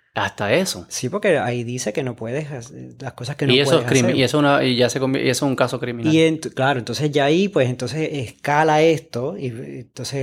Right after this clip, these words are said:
Speaker 2: en-, entran todos los asuntos penales.
Speaker 1: O sea, la violación de una, de la o-, una orden se convierte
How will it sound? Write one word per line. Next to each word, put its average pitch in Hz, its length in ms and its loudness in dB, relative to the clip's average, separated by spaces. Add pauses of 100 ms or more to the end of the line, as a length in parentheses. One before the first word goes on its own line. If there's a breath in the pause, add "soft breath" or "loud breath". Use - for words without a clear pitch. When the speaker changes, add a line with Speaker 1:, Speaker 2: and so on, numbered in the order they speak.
Speaker 2:
en-, 143 160 -4
entran 143 360 -4
todos 143 260 0
los 151 80 2
asuntos 135 400 -2
penales. 143 440 -2 (420)
Speaker 1:
O - 40 -20
sea, 135 140 4
la 131 100 6
violación 127 500 4
de 165 80 6
una, 160 320 4
de 143 240 4
la 143 180 4
o-, 185 220 2
una 165 240 4
orden 147 480 0 (140)
se - 200 -4
convierte 113 720 -4